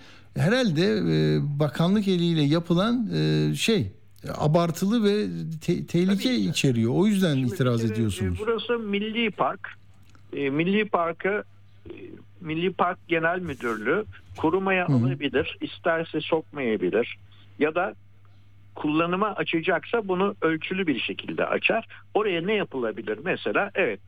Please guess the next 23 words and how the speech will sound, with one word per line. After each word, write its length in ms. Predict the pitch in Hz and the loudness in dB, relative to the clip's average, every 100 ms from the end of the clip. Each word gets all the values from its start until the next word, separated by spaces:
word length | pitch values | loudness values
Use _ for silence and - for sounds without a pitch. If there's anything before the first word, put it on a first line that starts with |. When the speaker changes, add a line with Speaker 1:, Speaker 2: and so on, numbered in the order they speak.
| - | -6
Speaker 2:
tuvalet 440 | 165 143 131 - | -2 0 -2 -4
ihtiyaçsa 760 | 165 - 160 135 107 - 107 - | -8 -6 -2 -2 -2 -2 -4 -2
eğer, 360 | 113 101 156 175 - - - - - | 0 0 0 -6 -16 -20 -20 -8 -2
e, 160 | 135 - | -2 -2
iki 200 | - 196 | -4 -2
tane 420 | 170 135 101 110 120 | 0 -2 -2 -2 -2
ihtiyaca 500 | 143 - 156 143 135 | -4 -2 -2 -2 -8
göre 300 | 101 98 143 | -8 -8 -8
küçük 340 | - 139 - | -8 -10 -8
tuvaletler 520 | - 147 113 - 165 151 | -2 0 0 -2 -2 0
yapılabilir. 580 | 127 131 113 87 90 92 - - - - - - | -2 0 -2 0 -4 -6 -14 -20 -20 -20 -20 -4
Arkeolojik 600 | 139 135 175 165 170 180 | -2 0 0 0 0 -2
sit 240 | - 202 | -6 -2
alanı 220 | 151 107 98 | -2 0 0
aynı 220 | 101 101 | -2 -2
zamanda. 520 | 151 135 143 165 196 | -2 0 0 0 0
Arkeolojik 540 | 147 143 160 156 160 | 0 0 -2 -2 -4
sit 200 | - - | -8 -4
alanına 460 | 165 123 107 101 101 | -2 -2 0 0 0
da 140 | 92 | 0
bir 180 | 151 143 | 0 0
bekçi 280 | 147 - - | -2 -2 -6
kulübesi, 640 | - 107 87 82 - 143 | -2 0 0 0 0 0